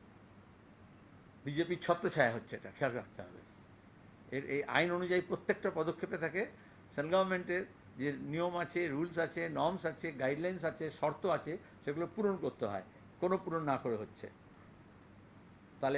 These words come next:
এটা পরিবেশে একটা বিশাল ক্ষত হচ্ছে। আদিবাসী মানুষ ওখানকার, তাদেরকে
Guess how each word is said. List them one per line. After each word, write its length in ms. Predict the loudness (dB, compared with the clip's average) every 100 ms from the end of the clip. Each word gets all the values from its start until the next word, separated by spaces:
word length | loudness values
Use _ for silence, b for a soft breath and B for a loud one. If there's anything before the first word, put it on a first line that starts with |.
| 2
এটা 140 | 0 0
পরিবেশে 360 | 0 2 0 0
একটা 140 | 2 2 2
বিশাল 280 | 6 8 6 -2 -18 -20 -20 -20 -20 -20 -20 -8
ক্ষত 200 | -2 6 8
হচ্ছে। 260 | 8 4 -6 -6 -10 -20 -20 -20 -20 -20 -20 -20 -20 -20 -20 -20 -8 0
আদিবাসী 420 | 4 8 8 8 4
মানুষ 140 | 4 2
ওখানকার, 360 | 2 2 2 0 -2 -18 -20 -20 -20 -20 -20 -20 -20 -12 0
তাদেরকে 260 | 2 4